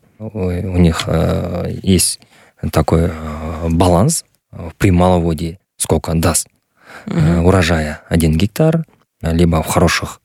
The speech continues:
Speaker 1: погодных условиях достаточно воде, э, воды, да, полёвной воды, сколько даст. У них есть свои расчёты, и, соответственно, они планируют.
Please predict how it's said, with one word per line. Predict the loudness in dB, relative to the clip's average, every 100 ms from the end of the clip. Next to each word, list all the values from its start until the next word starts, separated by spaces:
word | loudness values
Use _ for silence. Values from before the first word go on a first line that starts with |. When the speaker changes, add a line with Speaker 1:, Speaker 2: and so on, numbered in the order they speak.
| -2
Speaker 1:
погодных | 2 2 2 0 -2
условиях | -4 0 0 2 0 -4 -12 -14 -16 -10 -2
достаточно | 0 0 0 0 0 0
воде, | 0 -2 -8 -6
э, | -4 -4 -4 -4 2
воды, | 4 4 2
да, | 2 0
полёвной | 2 2 2 2
воды, | 0 -2 -6 -8
сколько | -4 0 0 0
даст. | -2 -4 -6 -14 -20 -20 -20 _
У | 2
них | 4 2
есть | 0
свои | 0
расчёты, | 0 2 0 0 -2
и, |
соответственно, | -4 -2 -2 0 0
они | 0
планируют. | 2 2 2 -2